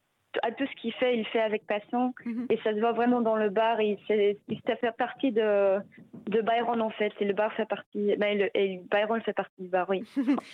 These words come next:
Speaker 2: Oui, parce que
Speaker 1: Complètement.
Speaker 2: lui, il a grandi presque dans le bar, en fait, hein.
Speaker 1: Euh, ben, il n'a pas grandi dedans. <laughs> Il y avait quand même des limitations d'heures, par exemple.
Speaker 2: D'accord.
Speaker 1: Mais, euh,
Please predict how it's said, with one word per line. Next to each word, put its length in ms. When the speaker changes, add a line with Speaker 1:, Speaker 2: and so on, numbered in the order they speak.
Speaker 2:
Oui, 120
parce 140
que 100
Speaker 1:
Complètement. 160
Speaker 2:
lui, 180
il 100
a 80
grandi 500
presque 320
dans 140
le 80
bar, 240
en 60
fait, 260
hein. 120
Speaker 1:
Euh, 460
ben, 120
il 80
n'a 80
pas 160
grandi 340
dedans. 440
<laughs> 160
Il 60
y 80
avait 160
quand 120
même 120
des 80
limitations 580
d'heures, 340
par 140
exemple. 560
Speaker 2:
D'accord. 380
Speaker 1:
Mais, 380
euh, 320